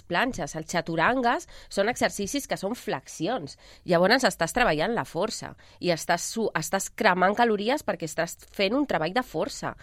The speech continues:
Vull dir, no és suar per suar, com anar a buscar el bus que es perd. Vull dir, és un treball de força potent. Les classes de, de hot yoga són potents. Per què? I,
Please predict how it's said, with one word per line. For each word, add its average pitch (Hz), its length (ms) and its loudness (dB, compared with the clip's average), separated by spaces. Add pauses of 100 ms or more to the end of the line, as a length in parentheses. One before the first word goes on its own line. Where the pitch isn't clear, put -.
(220)
Vull 190 180 -2
dir, 190 80 0
no 208 160 2
és 277 80 -2
suar 269 320 4
per 170 140 4
suar, 170 340 2
com 165 160 -2
anar 156 480 2 (180)
a 170 140 2
buscar 175 320 0
el 156 220 2
bus 165 220 -4
que 151 120 2
es - 80 -10
perd. 135 320 -4 (340)
Vull 185 140 -2
dir, 170 160 2
és - 120 -4
un 220 120 0
treball 165 420 0
de 208 140 0
força 160 460 0 (280)
potent. 160 480 0
Les 185 160 -4
classes 359 300 -2
de, 196 140 2 (540)
de 165 200 -2
hot 226 160 -2
yoga 165 240 -2
són 160 240 -4
potents. - 680 -10 (320)
Per 240 160 6 (100)
què? 320 300 4 (640)
I, - 140 -6